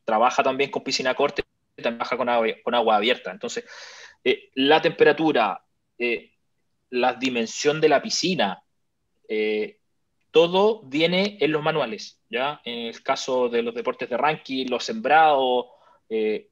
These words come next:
todo, absolutamente todo está descrito dentro de los manuales, ya sea de reglamento de competencia o de clasificación funcional,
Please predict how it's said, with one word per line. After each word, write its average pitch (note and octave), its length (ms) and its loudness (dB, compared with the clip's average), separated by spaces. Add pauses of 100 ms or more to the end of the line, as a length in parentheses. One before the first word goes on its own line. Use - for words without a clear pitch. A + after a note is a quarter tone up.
todo, B2 380 2
absolutamente D#3 720 -4
todo F3 280 -4
está F#3 200 -4
descrito E3+ 500 -4
dentro E3+ 300 -4
de E3+ 60 0
los E3 120 -4
manuales, D3+ 500 -4 (400)
ya D3 160 4
sea C#3 340 4
de C#3+ 240 6
reglamento D3+ 680 0
de C#3 120 -2
competencia D3+ 720 -4
o E3+ 380 4 (200)
de C#3 300 0
clasificación C3+ 540 -8
funcional, A2+ 340 -12